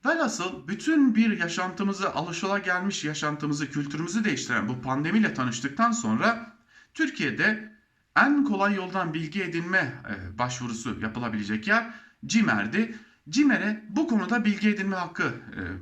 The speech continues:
çerçevesinde başvurular yapıldı. Peki ne oldu dersiniz? Bakanlıklar artık o sorulara yanıt dahi vermiyorlar. Örneğin İçişleri Bakanlığı. İçişleri Bakanlığı'na, e,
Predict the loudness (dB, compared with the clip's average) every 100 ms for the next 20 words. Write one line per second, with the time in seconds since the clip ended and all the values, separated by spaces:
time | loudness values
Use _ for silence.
0 | -14 _ _ -20 -20 -20 -20 _ -2 0
1 | 0 0 0 0 2 2 2 2 4 2
2 | 0 -4 -6 -8 -12 _ _ _ _ -12
3 | -4 2 4 4 0 -2 -4 -2 -2 -2
4 | -6 -20 _ _ _ -4 0 0 0 -2
5 | -2 -6 -18 _ -4 -2 -2 -6 -6 -8
6 | -2 0 0 -4 -8 -4 2 2 2 -4
7 | -6 -6 -8 -8 -8 -10 -12 -18 _ _
8 | _ _ _ -4 -2 -4 -10 -6 -2 -2
9 | -2 -4 -6 -8 -8 -10 -14 -20 _ -6
10 | -2 -2 0 0 0 -2 0 0 0 0
11 | 0 0 -4 -14 _ _ -6